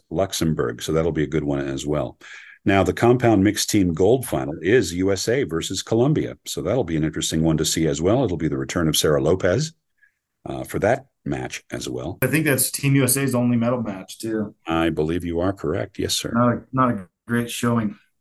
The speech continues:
Speaker 1: No, it was a difficult, difficult, uh, session for all. But, yeah, they, they didn't do as well as they were hoping, no doubt. Recurves will be in the afternoon tomorrow.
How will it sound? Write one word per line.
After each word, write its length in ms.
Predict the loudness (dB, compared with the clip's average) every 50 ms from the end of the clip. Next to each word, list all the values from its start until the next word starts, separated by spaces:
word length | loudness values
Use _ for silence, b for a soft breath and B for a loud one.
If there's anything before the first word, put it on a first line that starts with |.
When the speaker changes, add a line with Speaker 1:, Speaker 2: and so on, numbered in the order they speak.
| _ -20 -20 -20 _ _ _
Speaker 1:
No, 220 | -4 0 0 2 2
it 40 |
was 120 | 0 0 -2
a 60 | 0
difficult, 380 | 0 0 0 0 -4 -6 -6 -8 _ _ -10 -6
difficult, 480 | -4 -4 -2 -2 -2 -2 -2 -2 -2 0
uh, 380 | 0 2 2 2 0 0 -2 -4 -8 -12 _ _ _ _
session 400 | -6 -2 0 0 0 0 -2 -2
for 220 | 0 2 4 4 4
all. 240 | 4 4 2 2 0
But, 220 | 0 -2 -2 -2 -2
yeah, 280 | 0 0 2 0 0 -2 -2
they, 200 | -2 0 0 -2 -4 -6 _ _ _ _ _ _ _ _ _ _
they 80 | -8 -4
didn't 160 | -4 -2 -2
do 100 | -2 -2
as 100 | -2 0
well 160 | 0 2 2
as 60 | 2 2
they 100 | 2 0
were 100 | 0 0
hoping, 320 | -2 -4 -4 -4 -6 -6
no 120 | -6 -4
doubt. 320 | -4 -4 -4 -6 -8 -12 -16 -20 _ _ _ _ _ _ _ B B B B B B 2
Recurves 340 | 4 4 6 4 4 4
will 80 | 4 4
be 120 | 4 6
in 40 | 6
the 120 | 6 6 6
afternoon 420 | 4 2 2 2 4 4 4 4
tomorrow. 480 | 2 0 0 2 2 2 2 0 -2